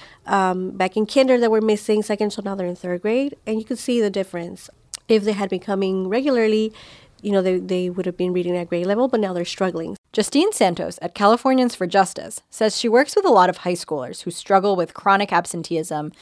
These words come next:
Speaker 2: and it's a slightly different approach from elementary schools.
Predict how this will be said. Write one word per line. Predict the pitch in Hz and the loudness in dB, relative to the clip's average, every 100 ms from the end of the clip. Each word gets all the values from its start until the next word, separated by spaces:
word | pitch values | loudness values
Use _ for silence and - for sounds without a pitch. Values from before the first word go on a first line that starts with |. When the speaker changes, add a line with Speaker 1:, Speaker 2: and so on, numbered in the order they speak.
| - - - | -20 -20 -2
Speaker 2:
and | 214 208 - | 0 2 0
it's | 226 | 0
a | 277 | 0
slightly | - - 226 262 330 330 | -2 0 4 4 4 2
different | 208 - 175 | 2 0 -4
approach | 156 170 - - | -4 -4 -6 -8
from | 170 135 | -8 -6
elementary | 165 160 156 151 143 | -6 -6 -8 -10 -12
schools. | - 135 - - | -10 -10 -10 -16